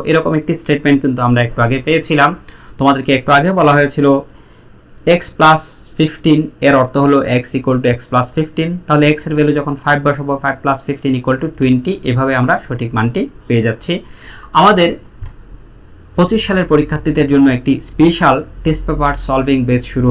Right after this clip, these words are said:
হচ্ছে আগামী চোদ্দ এপ্রিল থেকে। তোমরা আমাদের এই কোর্সে এনরোল করার জন্য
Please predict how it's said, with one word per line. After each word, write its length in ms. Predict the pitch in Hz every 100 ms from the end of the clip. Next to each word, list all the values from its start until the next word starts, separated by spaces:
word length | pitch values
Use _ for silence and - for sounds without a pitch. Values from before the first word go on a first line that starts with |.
| 131
হচ্ছে 300 | 147 - 185
আগামী 420 | 135 117 113 107 - - - - - - - - - - - - - -
চোদ্দ 260 | - 165 156
এপ্রিল 340 | 170 151 143 135
থেকে। 220 | 135 170
তোমরা 280 | - 127 123
আমাদের 360 | 123 120 120 120
এই 120 | 120
কোর্সে 340 | 117 123 -
এনরোল 240 | 143 120 113
করার 260 | 113 113
জন্য 200 | 110 110